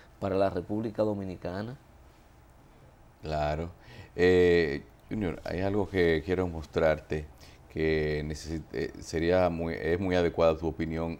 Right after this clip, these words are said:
Speaker 2: en cuanto a esta situación de la cual te quiero hablar, que fue la de la prisión domiciliaria para, para el chino.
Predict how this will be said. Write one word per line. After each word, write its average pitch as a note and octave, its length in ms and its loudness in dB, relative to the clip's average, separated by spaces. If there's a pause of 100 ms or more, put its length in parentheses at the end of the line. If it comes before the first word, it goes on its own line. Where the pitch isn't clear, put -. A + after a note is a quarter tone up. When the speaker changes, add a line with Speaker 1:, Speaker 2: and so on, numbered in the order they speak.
Speaker 2:
en D#2 180 -10
cuanto D2+ 840 -6 (200)
a D2 360 -4
esta D2 720 -2
situación B1+ 640 -12
de - 80 -10
la - 100 -12
cual - 220 -14
te - 140 -16
quiero B1+ 240 -12
hablar, A1+ 240 -10
que - 120 -12
fue G2 400 0 (440)
la E2 180 2
de E2 140 2
la D#2+ 220 0
prisión G2 600 0
domiciliaria E2+ 920 0 (440)
para, C#2+ 1000 0 (1300)
para D2+ 260 -4
el C#2+ 160 -8
chino. D2 420 -8